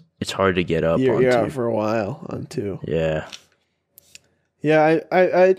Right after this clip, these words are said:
Speaker 2: I can't remember what it, what it's exactly like to do two, but I've definitely done it a few times. 'Cause there's been, there's been a few times where I take melatonin and I don't fall asleep. I'm like, I'm like, I, it's, like, there'll be, like, thirty minutes of drowsiness, and then I'll just, like, power through it.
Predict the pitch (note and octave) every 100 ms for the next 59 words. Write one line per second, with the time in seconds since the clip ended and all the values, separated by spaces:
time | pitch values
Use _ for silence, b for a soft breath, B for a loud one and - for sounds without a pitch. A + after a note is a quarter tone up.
0 | F3+ F#3+ C#4 A#3+ G#3 G#3+ G3+ E3+ - _
1 | _ - C#3+ F3+ C#3+ C#3 E3+ E3 - D3
2 | C#3 D3 D#3+ F3 E3+ E3 E3 D#3+ E3+ E3+
3 | - F#3 D#3+ C#3 C3+ F3 - D3+ C#3 C3
4 | A#2 A#2+ B2 A2+ G#2+ G2+ A2 - - _
5 | _ - D#3 F3+ F#3 - F3+ F#3 F#3+ G#3+
6 | D#4 - F#3+ F#3+ F3 D#3 E3 D#3 C#3 D#3
7 | D3 B2+ B2+ C#3 B2 C3 A2+ C3 B2+ B2+
8 | B2+ A2 - _ _ _ - A#2+ A#2 A2+
9 | A#2 - - - C#3 C#3+ C#3 F3 D#3 D#3+
10 | D#3+ F#3+ F3+ F3+ D3 - D#3+ E3 F3+ D#3+
11 | D#3+ D#3+ C3 C3 B2 C#3 D#3 D#3+ - C#3
12 | C#3 C3 A#2+ B2 C3+ A2+ - - B2 A#2
13 | A#2+ A#2 A2+ A#2 C3 C3+